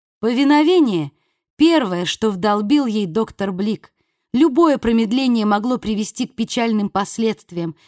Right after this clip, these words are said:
многие из которых могли стать смертельными для маленькой девочки, которой она была. Джек поспешила к Джилл, подхватив бессознательную сестру на руки. Они были одного роста,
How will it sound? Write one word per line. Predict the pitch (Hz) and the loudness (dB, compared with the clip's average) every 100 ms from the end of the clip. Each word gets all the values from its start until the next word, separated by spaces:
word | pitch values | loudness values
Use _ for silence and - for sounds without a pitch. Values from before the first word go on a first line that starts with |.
| _ 208 | _ 0
многие | 233 262 202 208 208 | 2 2 0 -2 -4
из | 214 - | -6 -4
которых | 214 220 262 233 - | -4 -2 -2 -2 -2
могли | 214 202 226 | -2 0 -4
стать | - 233 233 | -4 -6 -6
смертельными | - 233 233 - 285 233 190 175 | -4 -4 -4 -2 -2 0 -2 -2
для | 165 185 | -4 -2
маленькой | 202 190 190 - 196 | -2 -2 -4 -6 -8
девочки, | 180 214 175 - 156 | -4 -4 -4 -8 -10
которой | 180 180 196 180 | -10 -6 -6 -4
она | 180 185 | -4 -6
была. | 160 185 180 147 _ _ _ _ _ _ - | -6 -8 -10 -12 _ _ _ _ _ _ -8
Джек | 196 302 - | 0 0 0
поспешила | 285 - 262 - 269 240 | -4 -2 -4 -2 -2 -2
к | |
Джилл, | 190 202 311 311 - _ _ | -4 0 0 0 -8 _ _
подхватив | 285 - 285 277 302 | -4 0 0 2 0
бессознательную | 226 262 - 262 233 277 269 247 240 | 0 -4 -2 -2 0 -2 -2 0 0
сестру | 220 247 - 247 233 | -2 -4 -4 0 0
на | 226 208 | 2 0
руки. | 175 - 160 _ _ _ _ _ - | -4 -12 -20 _ _ _ _ _ -4
Они | 240 247 | 2 2
были | 240 269 | 2 2
одного | 269 247 285 294 | 2 2 2 4
роста, | 311 285 - 170 | 2 0 -2 -10